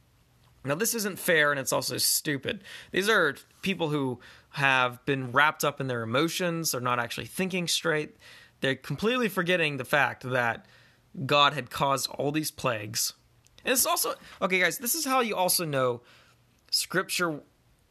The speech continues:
is, in my opinion, a reason that Scripture is divinely inspired, because the Israelites wrote this,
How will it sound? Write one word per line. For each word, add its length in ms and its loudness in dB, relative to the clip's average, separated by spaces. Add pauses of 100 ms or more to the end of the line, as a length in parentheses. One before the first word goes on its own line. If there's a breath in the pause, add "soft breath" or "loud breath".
(140)
is, 560 2
in 100 -2
my 220 2
opinion, 520 -2
a 160 -2
reason 580 -2
that 280 -2
Scripture 400 -2
is 220 -2
divinely 480 0
inspired, 640 -4 (320 loud breath)
because 440 0 (160)
the 220 -6
Israelites 560 0
wrote 420 -2
this, 480 -2